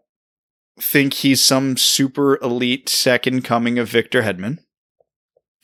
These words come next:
but I do think for a Red Wings comparison, where he is at this point in his career relative to, um, where he can still improve, he is a superior prospect to Mo Seider.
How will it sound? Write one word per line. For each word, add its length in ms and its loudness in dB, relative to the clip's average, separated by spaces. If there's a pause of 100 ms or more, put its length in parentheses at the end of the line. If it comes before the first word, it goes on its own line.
(140)
but 220 2
I 100 2
do 360 2
think 500 0 (480)
for 460 -4
a 60 2
Red 200 -2
Wings 200 -4
comparison, 720 -2
where 240 4
he 220 4
is 160 4
at 160 2
this 180 2
point 320 -2
in 80 2
his 180 0
career 380 2
relative 640 0
to, 360 0 (720)
um, 560 0
where 840 0
he 220 -2
can 240 0
still 240 2
improve, 360 0
he 140 4
is 240 4 (640)
a 280 -8
superior 520 2
prospect 420 -2
to 60 -2
Mo 100 2
Seider. 460 0